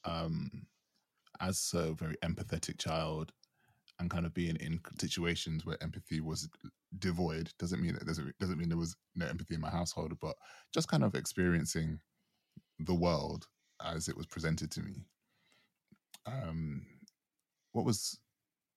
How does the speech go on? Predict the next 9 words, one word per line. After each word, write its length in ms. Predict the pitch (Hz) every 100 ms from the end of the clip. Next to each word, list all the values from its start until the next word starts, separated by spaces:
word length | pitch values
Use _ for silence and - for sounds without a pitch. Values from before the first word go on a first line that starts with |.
| -
growing 260 | 101 92
up 120 | 90
like 180 | 87 80
for 200 | - 85
you? 260 | 82 78 76 101 160 _ _ _ _ _ _ _ _ _ -
And 120 | 92
kind 200 | 90 90
of, 100 | 85
like, 220 | 85 78